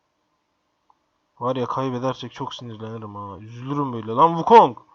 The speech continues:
Gitsen oğlum. Eşitlediler herifler durumu ya.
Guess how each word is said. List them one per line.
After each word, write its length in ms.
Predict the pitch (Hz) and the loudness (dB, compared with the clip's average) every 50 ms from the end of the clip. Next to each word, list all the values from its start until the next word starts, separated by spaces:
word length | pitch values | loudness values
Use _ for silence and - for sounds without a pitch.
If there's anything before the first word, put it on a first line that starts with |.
| _ _ _ _ _ _ _ _ | _ _ _ _ _ _ _ _
Gitsen 300 | - 135 - - 196 226 | -18 -12 -4 2 4 6
oğlum. 400 | 226 220 233 220 175 135 113 113 - _ _ _ _ _ _ _ _ _ _ _ _ _ _ _ _ _ _ _ _ _ _ _ _ _ _ _ _ _ _ _ _ _ _ _ _ _ _ _ _ _ _ _ _ _ _ _ _ _ _ _ _ _ _ _ _ _ _ _ _ _ _ _ _ _ _ _ _ _ _ _ _ _ _ _ _ _ _ _ _ - - _ _ - - - _ _ _ _ _ _ _ _ _ _ _ - | 8 8 8 8 8 6 4 -2 -12 _ _ _ _ _ _ _ _ _ _ _ _ _ _ _ _ _ _ _ _ _ _ _ _ _ _ _ _ _ _ _ _ _ _ _ _ _ _ _ _ _ _ _ _ _ _ _ _ _ _ _ _ _ _ _ _ _ _ _ _ _ _ _ _ _ _ _ _ _ _ _ _ _ _ _ _ _ _ _ _ -18 -18 _ _ -20 -20 -20 _ _ _ _ _ _ _ _ _ _ _ -14
Eşitlediler 680 | 113 113 - - - - 131 131 139 165 175 180 170 | -12 -10 -10 -12 -10 -6 -6 -6 -4 0 0 2 2
herifler 480 | 170 156 147 143 - 143 139 131 131 | 0 -2 -4 -8 -6 -4 -4 -4 -4
durumu 260 | 135 131 123 123 123 120 | -6 -12 -12 -10 -10 -10
ya. 340 | 117 113 110 107 107 117 | -10 -10 -10 -12 -14 -16